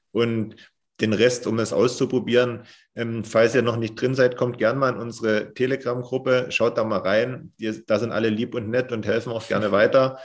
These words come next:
Wenn's da Fragen gibt und auch keine Angst haben, Fragen zu stellen, weil, wie gesagt, dazu ist die Gruppe da, um die Fragen zu beantworten. Und, ähm,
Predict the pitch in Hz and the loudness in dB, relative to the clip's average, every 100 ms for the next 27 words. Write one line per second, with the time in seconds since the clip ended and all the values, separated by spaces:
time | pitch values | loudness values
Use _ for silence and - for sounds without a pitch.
0 | - _ - 107 110 110 123 104 - 95 | -20 _ -8 -2 -2 2 2 2 2 2
1 | 110 127 117 131 - - 107 107 - 110 | 2 0 -2 -2 -4 -6 -6 -6 -2 -2
2 | - 113 107 - 123 139 - _ - - | 0 0 0 0 -2 -4 -10 _ -10 -2
3 | 117 120 120 - 95 98 117 113 104 - | 2 2 -2 -4 0 0 0 -4 -6 -2
4 | 107 110 117 117 - 98 104 98 - 107 | 2 2 2 -6 -2 0 0 -4 -6 -2
5 | 110 104 107 - - - 95 - - - | 2 2 4 2 2 -2 -6 -8 -10 -4
6 | 131 139 117 117 120 - - - - _ | -2 2 4 4 2 -6 -20 -20 -20 _
7 | _ _ 120 113 113 107 85 90 101 101 | _ _ -2 0 0 -2 0 0 0 -2
8 | 101 87 87 123 127 120 120 120 117 101 | 0 0 0 -2 0 0 0 -6 -8 -8
9 | 107 104 101 101 104 104 104 101 101 | -6 -8 -4 -2 0 0 -2 -4 -6